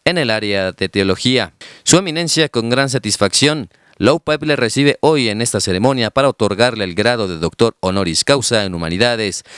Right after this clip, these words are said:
en merecimiento a su vasta y brillante trayectoria académica, a su amplísima aportación y divulgación al conocimiento teológico y científico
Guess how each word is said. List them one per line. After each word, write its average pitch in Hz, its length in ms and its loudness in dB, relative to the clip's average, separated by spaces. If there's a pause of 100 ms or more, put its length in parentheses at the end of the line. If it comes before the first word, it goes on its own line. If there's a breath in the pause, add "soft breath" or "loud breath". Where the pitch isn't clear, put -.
(160 loud breath)
en - 120 2
merecimiento 120 960 0
a 90 60 0
su 92 180 -4
vasta 113 380 0
y 95 60 -2
brillante 92 440 0
trayectoria 85 480 0
académica, 131 600 0 (400 loud breath)
a 156 120 0
su 131 200 -2
amplísima 110 520 -2
aportación 92 680 0
y 110 60 -2
divulgación 87 680 0
al 90 120 -4
conocimiento 87 640 -2
teológico 98 680 0
y 85 40 -2
científico 113 760 0